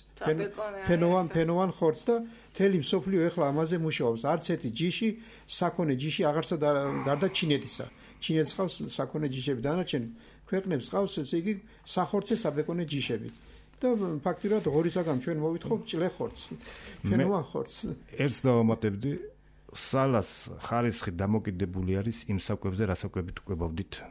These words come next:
Speaker 3: თქვენ ამ ღორს. აქედან გამომდინარე, მისი შენახვის ხანგრძლივობაც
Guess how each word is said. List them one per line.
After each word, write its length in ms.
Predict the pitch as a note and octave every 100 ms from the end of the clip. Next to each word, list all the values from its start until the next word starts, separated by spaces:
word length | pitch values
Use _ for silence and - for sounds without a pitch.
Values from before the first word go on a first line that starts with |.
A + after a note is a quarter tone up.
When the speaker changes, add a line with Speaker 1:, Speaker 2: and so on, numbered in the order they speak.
| - - _ _ - - -
Speaker 3:
თქვენ 240 | - G2+ G2 - - -
ამ 180 | G#2 F#2
ღორს. 300 | F2 - - - - - - -
აქედან 340 | - G#2 A#2 A2+
გამომდინარე, 540 | A2 A#2 A2+ A2+ G#2
მისი 260 | G2 A2+ F#2
შენახვის 640 | - - B2 C3 - F#2+
ხანგრძლივობაც 720 | - F#2+ F#2+ G#2+ B2+ A2+ F2